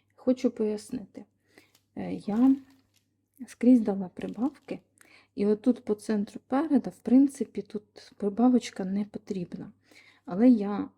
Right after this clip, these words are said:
зайве не зрізаю поки що. Чому? Тому що в мене тут є оці от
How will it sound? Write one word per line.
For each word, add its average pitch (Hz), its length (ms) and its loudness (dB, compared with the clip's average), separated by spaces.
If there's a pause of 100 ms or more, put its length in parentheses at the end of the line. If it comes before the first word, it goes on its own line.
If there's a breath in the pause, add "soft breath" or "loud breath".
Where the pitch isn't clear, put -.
(160)
зайве 202 520 -4
не 196 320 0
зрізаю 190 840 0 (400)
поки 196 380 -6
що. - 240 -16 (800 soft breath)
Чому? 220 480 2
Тому 226 260 4
що 262 180 -4
в 202 100 -6
мене 226 300 4
тут - 280 -10
є 208 300 0
оці 214 500 -8
от 196 340 -8